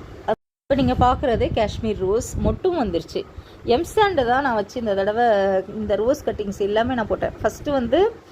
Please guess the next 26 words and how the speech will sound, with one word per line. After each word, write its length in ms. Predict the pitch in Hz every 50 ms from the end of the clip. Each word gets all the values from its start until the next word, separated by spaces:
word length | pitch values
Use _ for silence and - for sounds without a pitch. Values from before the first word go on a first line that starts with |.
| - - - -
தொட்டியில 360 | - 247 254 - 320 320 262
எம் 140 | 226 233 226
சாண்ட் 220 | - 294 285 277 -
ஃபுல்லா 240 | - 240 240 247
போட்டுருவேன். 480 | 240 226 220 214 202 196 208 233 277 330
அதுக்கப்புறம் 440 | - 214 214 - 220 - 247 233 -
குச்சை 260 | 247 208 - - 285
சொருவிடுவேன். 640 | 277 254 220 208 220 202 208 196 190 202 226 294 359 320 - - - - - - - - -
சொருவிட்டு 520 | - - 277 285 311 302 302 240 302 359 403
அதுக்கப்புறமா 640 | 330 247 226 262 247 247 233 - 247 254 262 269 285 294
நான் 220 | 285 254 226 220
என்ன 120 | 214 214 226
பண்ணேன்னா, 360 | 226 214 208 202 208 208 - - 208
வேரும் 380 | 202 220 262 285 320 339 339 285
வந்துருச்சு. 360 | 226 196 180 175 - - 208 196
அடியிலலாம் 600 | 190 185 190 220 220 214 190 185 185 190 196 185
பாருங்க 240 | 180 180 175 175 175
தெரியுது, 440 | - 180 180 190 190 175 180 190 196 220 277 622 - - - - - - - - - - - - - - - - - - - - - - - - - - - - - - - - - - - - - - - - - -
அழகா 300 | 196 196 208 214 233 233 226
வேரும் 400 | 214 208 202 202 202 214 220 208
வந்துருச்சு, 320 | 185 185 170 - - 262 269
மொட்டும் 380 | 226 196 175 - - 202 202
வந்துருச்சு. 400 | 190 180 170 180 180 - - - - - - - - - - - - -
அ, 140 | - 202 208 208
எம் 180 | 202 196 220 262
சாண்டை 360 | - - 370 339 339 285 269